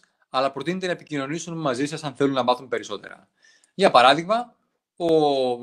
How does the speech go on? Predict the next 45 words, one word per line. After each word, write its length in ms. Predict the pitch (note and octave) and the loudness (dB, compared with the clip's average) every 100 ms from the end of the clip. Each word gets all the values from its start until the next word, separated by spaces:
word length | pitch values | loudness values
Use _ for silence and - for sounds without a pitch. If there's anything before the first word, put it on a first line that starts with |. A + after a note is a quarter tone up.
| B2+ _ F3+ | -10 _ -12
ο 140 | D#3+ | -4
καινούργιος 340 | - D#3 G3 | 0 2 2
μου 80 | F#3 | 0
συνεργάτης, 640 | D#3 D#3+ C#3 B2+ D#3+ D#3+ - | -2 -4 0 4 4 2 -10
ο 80 | C3 | -8
Παύλος, 640 | - C#3 E3 G3+ A3+ - | 2 4 4 2 -6 -6
από 180 | D3 A#2+ | -8 -10
την 180 | - | -12
Κρήτη, 240 | G2+ E3 G#3+ | -2 -2 -2
μέσα 200 | G3 F#3 | -8 -8
στις 160 | D3+ | -10
πρώτες 220 | - F#3 E3+ | -2 -2 -2
δεκαπέντε 420 | D#3 B2 D#3+ B2 | 0 0 0 -4
μέρες 520 | A2+ B2 E3+ A3+ - _ _ _ | 0 0 0 -4 -10 _ _ _
κατάφερε 420 | - C#3 E3+ F#3 | -2 2 2 2
να 60 | F3+ | -2
πετύχει 280 | D#3 D#3+ - | -2 -4 -4
τον 160 | D#3+ | -8
πρώτο 240 | C3 D#3 E3 | -2 -2 -2
του 120 | D#3 | -8
τίτλο 240 | C#3+ D#3+ | -4 0
ηγεσίας. 540 | D3 B2 - A2+ F#2 - | 0 0 -4 -6 -6 -8
Φίλε 180 | C#3+ C3 | -4 0
Παύλο, 260 | C#3+ D#3 D#3+ | 2 2 0
μπράβο 320 | B2+ C#3+ D#3 | 4 4 4
σου 160 | D#3 | -4
για 100 | D3+ | -8
τη 120 | C3+ A#2+ | -6 -6
δέσμευσή 380 | C3 A#2+ - | -6 -6 -4
σου 320 | D#3+ F#3 F3+ - _ _ _ | -4 -2 -6 -8 _ _ _
και 100 | - | -2
για 100 | D3 | -2
το 60 | - | 0
ότι 120 | C#3 | 0
ακολούθησες 560 | B2+ B2+ D3+ D#3 D3+ | 2 2 0 0 -6
πιστά 360 | - A#2+ C#3 C#3+ | -8 -2 4 2
το 80 | - | 2
πλάνο 260 | B2 B2 | -2 -2
δράσης. 540 | A2+ A2 F#2+ - - - | 0 0 0 -4 -16 -12
Αυτός 300 | - - F#3 | -10 -6 -6
που 60 | - | -4
είναι 100 | F#3+ | -4
ένα 140 | F3 | -2
είδος 160 | E3+ F3 | -2 -2
δημοσίευσης, 760 | D#3+ C#3 - A2+ F#2+ - - | -4 -4 -4 -6 -6 -12 -18